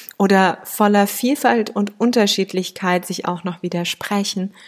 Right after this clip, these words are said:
egal was vielleicht der Auftraggeber oder meine Kunden wollen. Es fühlt sich stimmig an, es zu verschieben.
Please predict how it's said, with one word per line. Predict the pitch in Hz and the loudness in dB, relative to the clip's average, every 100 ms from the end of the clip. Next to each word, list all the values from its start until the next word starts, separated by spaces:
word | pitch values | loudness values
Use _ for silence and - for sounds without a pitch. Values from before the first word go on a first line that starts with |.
| - _ - - - | -20 _ -20 -20 -4
egal | 220 202 196 220 269 233 | -2 2 2 4 2 2
was | 185 - | 0 -2
vielleicht | 202 196 190 190 202 | -2 0 0 -2 -4
der | - | -2
Auftraggeber | 190 - - 185 - 185 208 226 233 233 226 | -4 -6 -6 -6 -4 0 2 4 2 2 0
oder | 202 196 190 | -2 2 0
meine | 185 180 185 | 0 -2 -4
Kunden | - - 233 233 208 175 170 | -6 0 2 2 -2 -4 -6
wollen. | 170 180 202 202 _ _ _ _ _ _ _ _ _ - - _ | -10 -8 -8 -10 _ _ _ _ _ _ _ _ _ -20 -20 _
Es | 196 - | -8 -4
fühlt | 202 190 | -2 0
sich | 190 - - | -2 0 0
stimmig | - 190 190 180 - | 2 2 2 0 -2
an, | 185 175 175 170 170 _ - - - - | 0 0 -2 -4 -8 _ -20 -20 -20 -8
es | - - | -4 -2
zu | 185 | -4
verschieben. | - 196 - 196 175 175 | -2 0 0 0 -8 -12